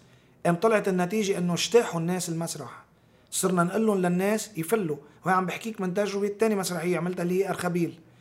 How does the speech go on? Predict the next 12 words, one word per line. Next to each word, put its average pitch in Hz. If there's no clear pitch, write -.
اللي 175
كانت 226
كل 262
الناس 214
متوقعين 180
مسرحية 233
مهرجانات 196
بتجنن، 170
لأنه 156
الطرح 233
تبعها 190
كان 175